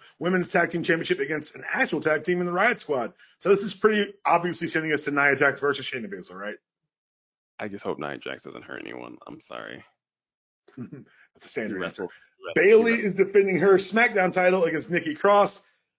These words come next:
Speaker 1: I've got Nikki Cross in an upset because the Bayley Sasha b-, program does not need a belt. And you can, you can pivot Nikki into Nikki versus Alexa.
Speaker 2: Um, it can go a lot of different ways. Um,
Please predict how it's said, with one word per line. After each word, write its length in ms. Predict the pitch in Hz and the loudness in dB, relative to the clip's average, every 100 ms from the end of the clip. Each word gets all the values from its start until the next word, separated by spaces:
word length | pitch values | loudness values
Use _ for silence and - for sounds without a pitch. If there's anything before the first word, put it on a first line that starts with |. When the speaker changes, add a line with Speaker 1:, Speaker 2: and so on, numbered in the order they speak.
| _ - | _ 0
Speaker 1:
I've 300 | 202 320 262 | 2 2 0
got 220 | - 254 | -4 -2
Nikki 180 | 254 233 | -6 -2
Cross 340 | 240 262 - | 2 2 0
in 120 | 220 | -6
an 60 | 220 | -4
upset 400 | 277 285 233 233 | -6 0 0 0
because 200 | 202 190 | 2 2
the 100 | 190 | 2
Bayley 360 | 180 233 262 262 | 2 4 4 2
Sasha 380 | - 240 - 226 | 2 2 2 2
b-, 140 | 233 226 _ _ | 0 -4 _ _
program 360 | 220 226 220 202 | 4 4 2 -2
does 180 | 170 | -4
not 260 | 165 180 180 | 0 0 0
need 120 | 180 | 2
a 60 | 151 | 2
belt. 360 | 135 - - - _ _ _ _ _ _ _ | 2 -4 -10 -20 _ _ _ _ _ _ _
And 180 | 180 208 | 0 0
you 60 | 208 | 0
can, 220 | 190 160 _ _ 208 | -2 -4 _ _ -10
you 100 | 185 | -4
can 100 | 180 | 2
pivot 240 | 196 170 | 4 4
Nikki 360 | 175 196 208 165 | 0 0 0 -2
into 200 | 165 170 | 0 0
Nikki 300 | 170 170 170 | -2 -4 -8
versus 360 | 160 143 151 | -8 -8 -6
Alexa. 380 | 143 135 - - - _ _ _ _ _ _ _ _ _ _ _ _ _ _ - | 0 0 -2 -10 -18 _ _ _ _ _ _ _ _ _ _ _ _ _ _ -10
Speaker 2:
Um, 1200 | 95 87 90 82 80 78 71 71 76 60 58 50 50 50 - _ _ _ _ - | -6 -6 -6 -6 -6 -8 -10 -12 -14 -16 -16 -20 -20 -20 -20 _ _ _ _ -10
it 120 | 147 | -8
can 120 | 139 | -4
go 180 | 117 98 | 0 0
a 40 | |
lot 200 | 85 80 | 0 -2
of 60 | 76 | -4
different 280 | 78 65 65 | -10 -12 -10
ways. 240 | 71 71 - - _ _ _ _ _ _ _ - | -10 -10 -18 -20 _ _ _ _ _ _ _ -12
Um, 800 | 82 78 76 78 69 62 58 | -8 -6 -8 -10 -14 -14 -16